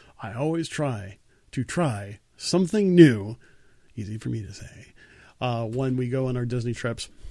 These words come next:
And what's kinda nice is that it just seems like every time we go down there, there is something that we haven't tried before. And there are still places that we haven't tried that we keep on saying year after year after year after year, "We've gotta try this, we've gotta try this, we've gotta try this,"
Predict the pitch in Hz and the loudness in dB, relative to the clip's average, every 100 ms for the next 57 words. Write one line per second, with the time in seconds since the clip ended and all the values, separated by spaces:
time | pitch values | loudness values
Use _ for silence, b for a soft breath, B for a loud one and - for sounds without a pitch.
0 | B B B 180 165 170 165 - 226 151 | B B B 2 2 2 -2 -2 2 4
1 | 135 156 165 - 117 127 123 120 185 - | 4 4 2 2 -4 -4 -4 -2 -2 0
2 | 160 135 127 - 151 180 170 151 135 127 | 0 0 -4 -4 -4 -4 -2 -2 -2 -2
3 | 127 123 117 117 113 B B B B - | -2 -2 -4 -6 -10 B B B B -6
4 | 135 160 180 175 - 147 131 151 135 139 | -2 2 2 0 -2 -2 0 0 0 -2
5 | 131 - - 127 127 127 - 131 120 113 | -6 -6 -4 -2 -4 -6 -6 -4 -4 -6
6 | 107 - 127 - - - - _ _ _ | -8 -8 -8 -8 -16 -20 -20 _ _ _
7 | _ _ B B B B B B B B | _ _ B B B B B B B B
8 | B - 175 190 185 - - 226 220 - | B 0 2 4 2 0 2 2 2 2
9 | 180 143 123 107 107 - - B B B | 2 2 0 -6 -8 -10 -10 B B B
10 | B - 131 123 - 127 139 131 127 - | B -8 -6 -4 -4 -2 0 -2 -4 -4
11 | 139 127 120 120 120 127 - 190 - 170 | -2 -2 -2 -4 -4 -6 -8 -12 -12 -12
12 | - 156 139 117 151 175 156 123 - 117 | -10 -8 -8 -8 -6 -6 -6 -12 -14 -12
13 | 180 165 151 - 135 160 160 135 135 147 | -12 -12 -16 -14 -10 -8 -8 -8 -2 2
14 | 180 165 135 131 123 175 165 - 156 151 | 4 4 2 -2 0 -2 -2 -4 -6 -6
15 | 135 135 120 165 156 - 135 139 156 131 | -6 -10 -8 -8 -8 -8 -10 -8 -8 -6
16 | 160 147 - 156 143 - | -4 -2 -2 -2 0 -4